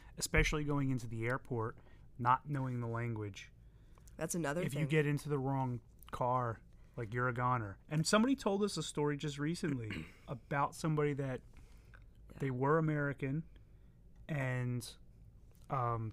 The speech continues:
Speaker 1: the father, I think, spoke Spanish. The, the cab driver locked the doors on him and started to speed off.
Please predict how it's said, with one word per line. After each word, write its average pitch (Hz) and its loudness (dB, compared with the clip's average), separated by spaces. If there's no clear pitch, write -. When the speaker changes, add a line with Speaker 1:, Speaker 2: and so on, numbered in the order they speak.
Speaker 1:
the 113 -10
father, 123 -2
I 127 -8
think, 113 -8
spoke - -10
Spanish. 123 -6
The, 143 -2
the 139 -8
cab 156 -2
driver 131 -4
locked 123 -2
the 131 -6
doors 123 -6
on 98 -4
him 101 -8
and 104 -10
started 107 -10
to 104 -12
speed 107 -8
off. 107 -10